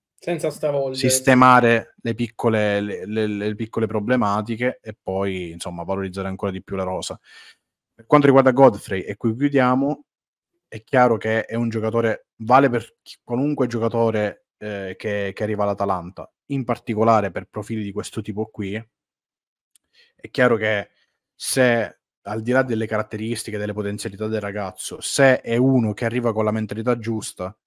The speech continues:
Speaker 2: dal punto di vista del lavoro, dal punto di vista del, del, del come deve allenarsi e anche di come, eh, deve,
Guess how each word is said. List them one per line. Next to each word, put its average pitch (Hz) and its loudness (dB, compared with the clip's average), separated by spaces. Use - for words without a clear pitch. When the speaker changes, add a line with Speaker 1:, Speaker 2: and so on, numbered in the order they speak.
Speaker 2:
dal 107 -10
punto 117 0
di 113 -2
vista 117 -2
del 113 2
lavoro, 113 6
dal 107 -2
punto 113 -8
di 107 -8
vista 110 -2
del, 104 -2
del, 90 -14
del 104 -8
come 117 0
deve 107 0
allenarsi 107 -4
e 104 -4
anche 120 -4
di 107 -6
come, 107 -4
eh, 92 -6
deve, 101 -8